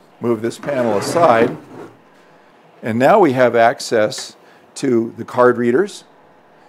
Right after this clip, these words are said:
So here is a couple of card readers. There's a third one missing right here, which is an all-purpose one.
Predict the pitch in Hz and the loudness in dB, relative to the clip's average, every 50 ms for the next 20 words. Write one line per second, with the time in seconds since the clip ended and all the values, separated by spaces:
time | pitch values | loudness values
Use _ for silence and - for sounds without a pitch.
0 | _ _ - - 117 107 101 95 104 123 131 123 123 123 117 110 98 107 101 - | _ _ -14 -12 -10 -10 -8 -6 -2 0 2 2 2 0 -4 -8 -8 -8 -10 -8
1 | 135 117 - 143 78 85 95 95 87 _ _ _ - - 131 135 135 123 139 135 | -10 -10 -10 -12 -12 -12 -14 -16 -18 _ _ _ -6 -2 2 2 2 2 0 0
2 | 135 139 147 139 135 - 120 107 98 101 101 - - 139 127 131 131 117 120 113 | 0 0 -2 -4 -6 -8 -8 -8 -8 -8 -10 -8 -6 -2 -2 -2 -2 -2 -6 -6
3 | 104 110 120 117 - - 123 117 110 104 101 98 95 127 139 127 127 117 - 98 | -6 -4 -6 -6 -6 -8 -10 -8 -8 -8 -8 -8 -4 -2 -2 -2 -2 -4 -8 -12
4 | 92 107 107 104 104 - - 175 165 - 170 139 - - 139 123 120 131 131 | -8 -4 -4 -4 -4 -4 -6 -8 -8 -8 -8 -12 -10 -8 -6 -6 -6 -6 -8